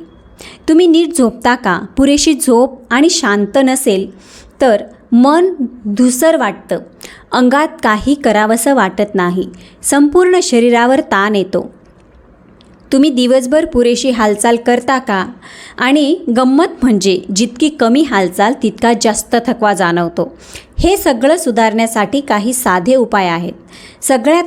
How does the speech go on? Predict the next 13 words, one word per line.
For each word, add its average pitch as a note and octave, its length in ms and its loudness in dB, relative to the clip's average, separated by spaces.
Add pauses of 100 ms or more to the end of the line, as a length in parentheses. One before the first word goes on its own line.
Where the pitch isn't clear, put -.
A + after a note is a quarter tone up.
आधी A3 280 2
म्हणजे A#3 380 2 (560)
पाणी C4 280 2
प्यायला B3 400 2
विसरू G#3+ 400 0
नका. F#3 280 -4 (480)
अनेकदा C#4 600 0 (120)
अनेक B3 340 0
लोकांना A3+ 440 2
वाटतं G3 520 0 (300)
की F4 80 2
ते F#4 260 0
थकलेत, B3+ 460 -2